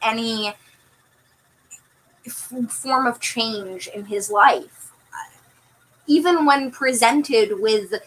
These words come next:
his, w-, w-, what would be a pedophile's dream scenario of, "You get this one thing for the rest of your life, and their parent is trying to protect you,"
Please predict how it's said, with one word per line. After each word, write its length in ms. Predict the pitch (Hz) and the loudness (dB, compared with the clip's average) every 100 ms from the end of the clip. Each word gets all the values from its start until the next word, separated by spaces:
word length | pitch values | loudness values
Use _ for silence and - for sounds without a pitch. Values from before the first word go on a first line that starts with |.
| _ _ _ _ - | _ _ _ _ -8
his, 600 | 254 269 262 208 - - _ - | -4 -2 -2 -2 -4 -6 _ -8
w-, 400 | 247 233 226 208 - - | -4 0 0 -2 -10 -4
w-, 160 | 214 208 | -4 2
what 180 | 233 202 | 2 2
would 220 | 220 269 | -2 -2
be 140 | 220 226 | 0 0
a 40 | |
pedophile's 480 | 240 247 240 220 214 | 2 0 4 4 4
dream 340 | - 240 294 | -4 -2 0
scenario 720 | 285 - 214 208 226 226 208 202 | 0 -2 -2 0 2 2 0 0
of, 160 | 202 214 | -2 -4
"You 240 | 220 349 | 4 6
get 180 | 330 339 | 6 0
this 180 | 349 330 | -2 -2
one 280 | 311 359 339 | 4 4 4
thing 220 | 285 247 | -4 -4
for 100 | 240 | -4
the 80 | 247 | 0
rest 300 | 262 311 - | 2 2 0
of 100 | 330 | -8
your 180 | 311 320 | -6 0
life, 320 | 320 320 302 | 2 2 0
and 140 | 247 254 | -4 2
their 140 | 269 | 0
parent 440 | - 302 339 320 302 | 0 0 2 2 -2
is 120 | 294 | -8
trying 240 | - 311 294 | 0 0 0
to 60 | |
protect 540 | - - 320 349 _ - | -8 -6 -4 -4 _ -8
you," 280 | 359 - | -6 -6